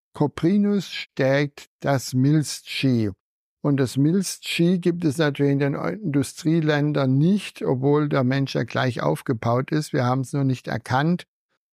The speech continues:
Dieses Milz-Qi stärkt also unseren Organismus und die Milz ist eine ganz besondere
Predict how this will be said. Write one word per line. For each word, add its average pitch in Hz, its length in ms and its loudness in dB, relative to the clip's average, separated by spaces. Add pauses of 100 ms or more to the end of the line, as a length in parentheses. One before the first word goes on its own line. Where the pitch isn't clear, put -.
(240)
Dieses 160 320 0
Milz-Qi 185 920 2
stärkt 170 760 0
also 160 600 0 (720)
unseren 160 540 2
Organismus 160 1160 0
und 143 680 0 (140)
die 135 140 2
Milz 147 500 2
ist 143 260 -4
eine 139 280 0
ganz 135 280 -2
besondere 147 920 0